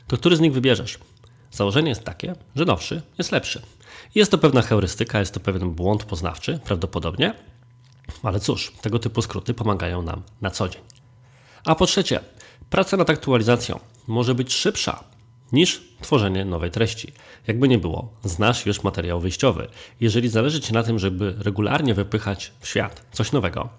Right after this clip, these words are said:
to niekoniecznie musi to być całkowicie nowy odcinek podcastu, nowy film czy całkowicie nowy artykuł. Możesz po prostu dokonać pewnych uzupełnień we wcześniej opublikowanym materiale i właśnie tą aktualizacją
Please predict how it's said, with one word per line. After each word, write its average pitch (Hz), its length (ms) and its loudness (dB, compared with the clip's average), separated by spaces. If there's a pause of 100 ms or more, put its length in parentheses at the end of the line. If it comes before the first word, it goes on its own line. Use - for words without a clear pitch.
(240)
to 117 80 2
niekoniecznie 143 420 2
musi 110 200 0
to 98 120 0
być 90 280 -6
całkowicie 101 480 -2
nowy 101 300 2
odcinek 90 340 -6
podcastu, - 500 -6 (100)
nowy 95 200 0
film 113 380 -2 (220)
czy - 80 -8
całkowicie 101 460 -4
nowy 92 280 -2
artykuł. 95 500 -6 (320)
Możesz 120 280 2
po 113 120 -6
prostu 101 260 -4
dokonać 117 440 0
pewnych 113 440 -2
uzupełnień 120 640 0 (380)
we 110 340 2
wcześniej - 380 -2
opublikowanym 98 640 -2
materiale 90 560 -4 (420)
i 165 100 0
właśnie 147 320 0
tą 175 260 0
aktualizacją 156 800 0